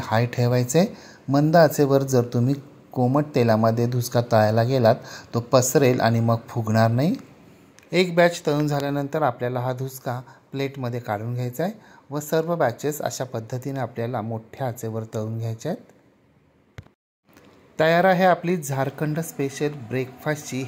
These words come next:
हेल्दी रेसिपी धुसका. आता आपण एका प्लेटमध्ये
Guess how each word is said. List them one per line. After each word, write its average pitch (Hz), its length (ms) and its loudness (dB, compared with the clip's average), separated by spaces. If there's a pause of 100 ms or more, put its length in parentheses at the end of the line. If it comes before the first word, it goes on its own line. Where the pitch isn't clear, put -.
हेल्दी 117 360 -4
रेसिपी 131 720 -4 (720)
धुसका. 123 640 -8 (1080)
आता 147 220 -2
आपण 139 380 -2
एका 127 240 -6
प्लेटमध्ये 123 600 -6